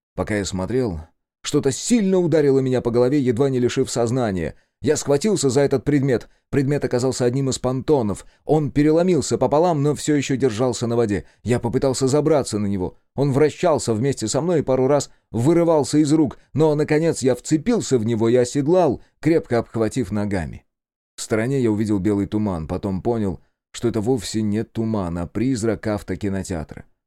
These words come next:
Он медленно плыл в мою сторону. Плыл, пока не накрыл меня.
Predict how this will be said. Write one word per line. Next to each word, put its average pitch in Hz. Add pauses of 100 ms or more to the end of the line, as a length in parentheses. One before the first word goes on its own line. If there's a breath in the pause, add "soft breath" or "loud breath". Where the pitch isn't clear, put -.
(140)
Он 85
медленно 127
плыл 101
в 87
мою 87
сторону. 80 (460)
Плыл, 175 (360)
пока 135
не 135
накрыл 101
меня. 92